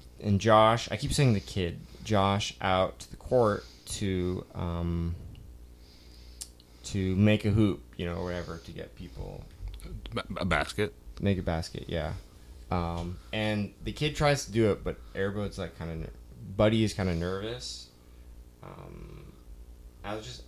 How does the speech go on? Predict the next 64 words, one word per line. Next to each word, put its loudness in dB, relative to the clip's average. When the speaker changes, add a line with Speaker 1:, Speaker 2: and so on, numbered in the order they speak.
Speaker 1:
I, -6
I -8
couldn't -8
really -8
remember -8
why. -10
I, -6
I -6
mean, -6
it -10
didn't -6
really 4
make 4
sense -6
to -12
me -6
why -8
the -12
dog -6
would -10
be -10
nervous. -12
Speaker 2:
I -12
mean, -4
Speaker 1:
I 2
mean, 6
I 8
Speaker 2:
could 6
Speaker 1:
guess 4
'cause 0
there's -2
a -2
lot 2
of -4
people, -8
but -8
I -8
don't -8
know. -14
Um, -10
I 2
guess 2
any 4
dog 2
would -10
get -10
nervous -10
in -12
front -12
of -12
a -12
lot -10
of -14
people, -14
so -12
I -10
guess -14
it -18
makes -12
kinda -14
sense. -14
But -6
I 2
just, 0